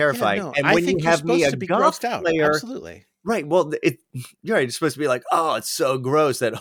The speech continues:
Speaker 1: <laughs> people have sexual desires."
Speaker 2: Right.
Speaker 1: I feel like so much of it is like, "Isn't it gross?" And also, because it's gross, they're also violent monsters. I feel like
Speaker 2: No,
Speaker 1: they're
Speaker 2: not because it's gross, but
Speaker 1: But that's part of it. They're like, part of, like,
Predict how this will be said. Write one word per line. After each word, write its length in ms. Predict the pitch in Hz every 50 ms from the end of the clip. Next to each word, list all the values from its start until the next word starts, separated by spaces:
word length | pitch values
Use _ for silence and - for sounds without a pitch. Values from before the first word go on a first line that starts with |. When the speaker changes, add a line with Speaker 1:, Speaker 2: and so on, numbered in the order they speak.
| - -
Speaker 1:
<laughs> 120 | 202 139 - -
people 320 | - 202 196 160 156 - - -
have 120 | 190 135
sexual 600 | - - - - - 233 190 - - 180 143 143
desires." 640 | 120 120 117 107 123 156 156 151 123 104 92 - - 123
Speaker 2:
Right. 220 | 139 208 262 117
Speaker 1:
I 60 | 151 160
feel 160 | 165 226 220
like 140 | 202 170 -
so 200 | - - 214 208
much 200 | 190 185 - 180
of 80 | 151
it 80 | 139 127
is 180 | 135 120 113
like, 240 | 127 123 117 110 - - - _ _ -
"Isn't 240 | 139 123 120 160 170
it 140 | 170 135 117
gross?" 420 | 120 117 113 160 190 - - - _ _ _ -
And 200 | 131 139 135 -
also, 380 | - 165 196 196 190 - 131 117
because 460 | 117 110 127 127 127 - 156 160 143
it's 160 | 160 131 -
gross, 360 | 127 120 135 127 117 117 113 -
they're 200 | 120 123 123 120
also 220 | 120 117 - 127
violent 380 | 110 98 107 104 101 95 101 90
monsters. 480 | - - - - - - - - - - - - - - - -
I 100 | 131 135
feel 320 | 127 - - 190 190 202 214
like 220 | 190 151 147 302
Speaker 2:
No, 180 | 262 247 196 160
Speaker 1:
they're 320 | 143 135 139 147 117 123
Speaker 2:
not 220 | 147 202 214 - -
because 380 | 143 120 - - 156 175 151 127
it's 140 | 101 -
gross, 360 | - - 104 82 98 131 - -
but 320 | _ 127 113 104 - _ _ _ _ _ _ _ _ _
Speaker 1:
But 160 | - 202 135
that's 220 | 139 185 170 - -
part 320 | - - 208 208 190 143
of 80 | 110 101
it. 120 | 92 - -
They're 80 | - 147
like, 160 | 139 131 131
part 280 | - - 170 170 190 196
of, 180 | - 160 131 120
like, 420 | 135 127 123 120 139 139 123 -